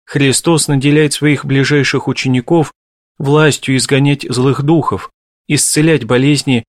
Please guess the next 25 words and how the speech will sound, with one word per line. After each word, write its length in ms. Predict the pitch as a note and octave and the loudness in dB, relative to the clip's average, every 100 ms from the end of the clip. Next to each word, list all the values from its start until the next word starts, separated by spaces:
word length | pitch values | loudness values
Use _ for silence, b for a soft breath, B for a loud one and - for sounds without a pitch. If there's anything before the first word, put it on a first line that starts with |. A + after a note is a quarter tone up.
| _ _ | _ _
телесные 640 | - C3+ C#3+ D3+ - C3+ B2+ | -2 2 2 0 0 0 0
и 140 | B2 | -2
душевные. 760 | A#2 A#2 - C#3 A2 F#2+ F#2 F2+ _ _ _ _ _ _ | -4 -4 0 0 0 -2 -6 -10 _ _ _ _ _ _
Апостолы 640 | - C#3 F#3 F#3 - C#3+ C#3+ | -6 -2 2 0 2 0 0
получают 480 | D#3 D#3+ F3 E3 - | 0 0 0 0 0
в 20 | |
свои 160 | D#3+ | 0
руки 320 | E3 F#3 - E3 | 0 0 0 -2
удивительные 640 | C#3+ E3+ E3 D3+ D#3+ D#3 | 0 -2 0 0 0 2
дары, 400 | D#3+ D#3 A2+ F2 _ _ _ _ - | 2 2 0 -4 _ _ _ _ -4
которыми 460 | E3+ F3 E3+ D#3 | -2 0 2 2
теперь 380 | - D#3 F#3 E3 | 0 -2 -2 -2
имеют 400 | D3 D3 C#3+ - | 0 2 2 -2
право 420 | D3 C#3 C3+ C3+ - | -2 0 0 -2 -4
распоряжаться. 1040 | - B2+ - C3+ C3+ B2 A2+ - - G#2 - _ _ _ _ - | -4 -4 -2 -2 0 0 0 -2 -8 -8 -14 _ _ _ _ -2
Каждый 480 | D3 D#3+ D3+ D3 | 2 2 0 -2
из 280 | - C#3 B2 | 0 -2 -2
спутников 720 | - - - D3 C#3+ - A#2+ | -4 -6 -4 -4 -2 -2 -4
Спасителя 680 | - C3 - G3 F3+ D3+ C#3 | -2 -2 -2 -4 -2 0 0
в 80 | C#3 | 0
равной 320 | D3+ C#3+ C3+ | 0 0 -2
степени 480 | - F3 E3+ D3 C#3 | -2 -4 -2 0 0
получает 540 | C#3 C#3 C3 D#3 D3 | 0 -2 0 -2 -2
его 200 | C#3+ C#3 | -2 0
благодать, 560 | C3+ D3 D#3+ D3 A2 | 0 0 2 2 0